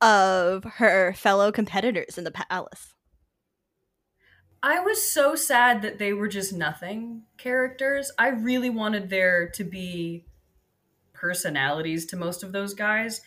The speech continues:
Speaker 2: And some of them were, go-, like, you got the name and then they were gone the same day. I don't know, that felt kind of like a wasted opportunity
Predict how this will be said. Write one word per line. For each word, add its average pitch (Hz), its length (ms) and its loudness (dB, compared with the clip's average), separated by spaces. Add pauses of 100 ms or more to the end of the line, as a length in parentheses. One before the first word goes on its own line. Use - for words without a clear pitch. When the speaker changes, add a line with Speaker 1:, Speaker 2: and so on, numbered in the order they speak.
(160)
Speaker 2:
And 220 120 -2
some 285 180 2
of 349 100 0
them 262 140 2
were, 196 160 -4
go-, - 220 -6
like, 208 420 -6
you 208 140 -2
got 214 240 -4
the 196 80 -4
name 190 300 -4
and 165 100 -6
then 170 120 -2
they 185 120 -4
were 160 180 -6
gone 175 360 -4
the 156 80 -6
same 135 300 -8
day. - 300 -14 (920)
I 247 120 4
don't 294 120 4
know, 214 100 0
that 226 200 0
felt 247 200 -2
kind 247 220 0
of 208 200 -6 (720)
like 202 300 -6
a 190 100 -2
wasted 170 400 -4
opportunity 165 840 -6